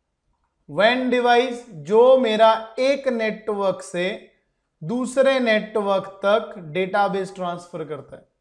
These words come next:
मतलब एक सेम नेटवर्क आईडी से दूसरे डिफरेंट नेटवर्क को डेटा पहुंचाने के लिए जो डिवाइस आता है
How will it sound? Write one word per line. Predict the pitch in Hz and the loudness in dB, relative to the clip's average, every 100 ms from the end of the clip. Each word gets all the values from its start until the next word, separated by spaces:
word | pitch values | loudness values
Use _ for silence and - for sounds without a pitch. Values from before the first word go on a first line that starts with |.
| _ _ _ _ _ | _ _ _ _ _
मतलब | 165 190 190 - | -6 -6 -8 -2
एक | 214 254 - - - | 2 2 -2 -14 -18
सेम | - 214 247 254 | -6 -2 -2 -2
नेटवर्क | 240 220 233 240 233 | -4 -4 -2 -2 0
आईडी | 240 226 202 233 | 2 2 0 -6
से | 220 208 214 | -6 -2 0
दूसरे | 202 170 202 - 226 226 | 0 -2 -8 -2 0 2
डिफरेंट | 170 180 214 214 214 | 0 -6 -6 -8 -8
नेटवर्क | 202 196 190 196 196 | -8 -8 -10 -12 -10
को | 202 | -8
डेटा | 185 175 175 185 | -6 -6 -6 -8
पहुंचाने | 180 175 175 170 170 | -8 -8 -6 -6 -8
के | 170 | -8
लिए | 170 | -8
जो | 165 165 | -6 -8
डिवाइस | 165 160 156 160 | -6 -6 -6 -8
आता | 147 175 | -8 -8
है | 196 | -8